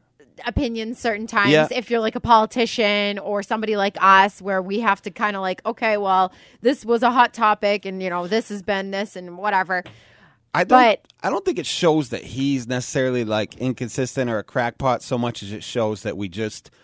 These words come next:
Speaker 2: shouldn't be going to these types of people for political advice.
Speaker 1: No.
Speaker 2: You know what I mean?
Speaker 1: And
Speaker 2: Like,
Speaker 1: that's
Speaker 2: uh,
Speaker 1: another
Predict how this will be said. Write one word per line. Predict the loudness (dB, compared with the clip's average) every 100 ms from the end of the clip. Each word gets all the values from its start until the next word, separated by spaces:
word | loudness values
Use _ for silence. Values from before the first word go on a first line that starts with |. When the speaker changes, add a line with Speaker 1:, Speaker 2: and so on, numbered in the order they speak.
| _ _
Speaker 2:
shouldn't | -8 -2 -2 -2 -6
be | -10
going | -6 -2 0 0 -4
to | -8
these | -8 -8 -10
types | -8 -8 -8 -12 -16
of | -14 -10
people | -8 -8 -12
for | -12 -10 -8 -8
political | -8 -8 -10 -10 -10
advice. | -10 -6 -8 -8 -14 -20 _ -6 0 2
Speaker 1:
No. | 2 -2 -20 _ _ -4
Speaker 2:
You | -2
know | 0 -2
what | -2
I |
mean? | -4 -6
Speaker 1:
And | -4
Speaker 2:
Like, | -2 2
Speaker 1:
that's | 2 2 2
Speaker 2:
uh, |
Speaker 1:
another | 2 2